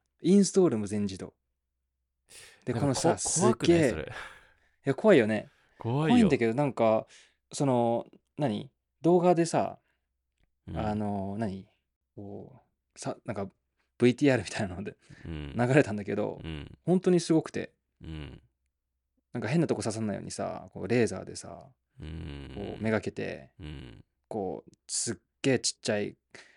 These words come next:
Speaker 1: この髪の毛よりさ、細い
Speaker 2: うんうんうんうん。
Speaker 1: 線をピッて差し込むのよ。
Speaker 2: うん。
Speaker 1: それが六十四本ぐらい、そのニューラリンクから出てて、
Speaker 2: うん。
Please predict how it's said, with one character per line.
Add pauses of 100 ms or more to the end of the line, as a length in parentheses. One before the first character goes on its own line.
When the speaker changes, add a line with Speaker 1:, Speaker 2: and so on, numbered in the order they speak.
(400)
Speaker 1:
こ
の
髪
の
毛
よ
り
さ、
細
い (140)
Speaker 2:
う
ん
う
ん
う
ん (560)
う
ん。
Speaker 1:
線
を
ピ
ッ
て (480)
差
し
込
む
の
よ。 (160)
Speaker 2:
う
ん。 (880)
Speaker 1:
そ
れ
が
六
十
四
本
ぐ
ら
い、
そ
の
ニ
ュ
ー
ラ
リ
ン
ク
か
ら (180)
出
て
て、 (320)
Speaker 2:
う
ん。